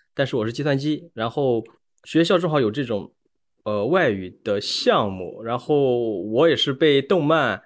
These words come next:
所感染的那一代吧，什么《灌篮高手》啊，什么《百变小樱》啊，《樱桃小丸子》那种 <laughs> 特别喜欢的，所以日语也比较感兴趣。之后的话，正好是学校有这种交换留学的项目，之后参加了之后，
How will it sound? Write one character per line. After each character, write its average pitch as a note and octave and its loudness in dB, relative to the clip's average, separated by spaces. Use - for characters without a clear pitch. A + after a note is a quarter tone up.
所 A2 2
感 A#2 0
染 D#3 2
的 G#2+ -2
那 G#2 -4
一 F#2+ -6
代 G2 -4
吧， - -16
什 - -20
么 A#2 -10
《灌 B2+ 0
篮 A#2 0
高 B2 0
手》 A2 -6
啊， F2+ -6
什 G2+ -12
么 G2+ -12
《百 G2 -6
变 A#2+ 0
小 F#2+ -6
樱》 G#2+ -4
啊， A2+ -4
《樱 A#2 -6
桃 A2 -6
小 - -8
丸 G2 -6
子》 G#2 -8
那 G#2 -4
种 A2+ -4
<laughs> - 0
特 C#3 0
别 C3 2
喜 A#2+ -2
欢 A#2 -2
的， A2 -8
所 B2 4
以 A#2+ 2
日 B2+ -2
语 A2 2
也 A2+ 2
比 G#2+ -6
较 A2 2
感 G#2 -8
兴 A2 -6
趣。 - -12
之 - -6
后 C3+ 0
的 G#2+ 2
话， G2+ -2
正 A#2 -4
好 G2 -6
是 G2+ -8
学 A2 -8
校 A2 -4
有 F#2+ -4
这 A2 -6
种 F2 -8
交 C#3+ 0
换 C3+ 0
留 B2+ 2
学 D3+ 0
的 D#3 -2
项 D#3 -2
目， - -20
之 B2 -14
后 A#2 -6
参 A#2+ -4
加 A#2+ 0
了 G#2+ -2
之 A2 -10
后， G#2+ -2